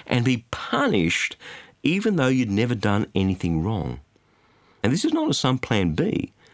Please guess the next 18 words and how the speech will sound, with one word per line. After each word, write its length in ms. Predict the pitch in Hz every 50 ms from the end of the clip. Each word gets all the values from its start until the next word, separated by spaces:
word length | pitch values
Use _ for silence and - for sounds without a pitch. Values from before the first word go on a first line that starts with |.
| - - - - -
because 240 | 120 - - 113 -
plan 380 | - - - - 135 120 95
A 160 | 85 82 90 87
didn't 240 | 85 69 69 64
work. 440 | 78 131 190 202 - - - - - _ _ _ _ _ _ _ _ _ _ _ _ _ _ -
This 380 | - - 247 208 123 - - -
was 180 | 101 98 92 -
always 500 | - 113 156 - - 110 87 85 85 -
God's 460 | - - 101 98 98 95 95 - -
plan 400 | - - - 90 85 82 80 - -
A. 400 | - - 78 78 - - - - - _ _ _ _ _ _ - - - - -
God 180 | 151 190 208
always 320 | 185 185 196 202 160 101 104
knew 260 | 113 151 208 262 208
Adam 220 | 107 92 101 98 82
would 160 | 78 69 62
blow 280 | 76 80 113 135 85
it. 100 | 62 57